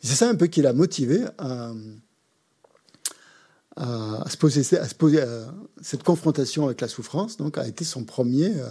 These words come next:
son premier enseignement, quoi, en quelque sorte. Et c'est le premier enseignement qu'il va donner aussi. Hein. C'est ça qui l'a, qui l'a amené à quitter son palais, à quitter sa, sa forteresse,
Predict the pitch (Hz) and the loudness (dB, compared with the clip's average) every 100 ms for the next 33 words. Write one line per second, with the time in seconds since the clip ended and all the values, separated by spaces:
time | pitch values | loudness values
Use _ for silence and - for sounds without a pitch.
0 | 120 - _ _ - 147 131 151 143 123 | -12 -18 _ _ -6 -4 2 2 2 0
1 | - 131 147 160 104 123 135 - - - | -4 -4 -4 -6 -12 -18 -16 -16 -16 -18
2 | - _ _ _ _ _ _ - - - | -20 _ _ _ _ _ _ -20 -20 -20
3 | _ - 160 147 185 185 160 156 151 190 | _ -2 0 4 6 6 6 6 4 4
4 | 160 143 131 143 139 139 - 110 _ _ | 4 2 4 4 2 0 -8 -16 _ _
5 | _ _ _ _ _ 120 143 _ _ - | _ _ _ _ _ -16 -16 _ _ -6
6 | 151 170 196 170 143 131 - - - 143 | 0 2 2 2 2 2 -4 -6 0 2
7 | 135 160 160 - 160 156 - 135 131 123 | 4 6 4 2 -4 -2 -2 -2 0 2
8 | 196 233 - - - 151 147 120 117 117 | 2 0 -4 -6 0 0 0 -6 -10 -16
9 | - _ _ - 127 131 - 127 120 113 | -20 _ _ -12 -10 -10 -8 -6 -4 -4
10 | - - | -6 -8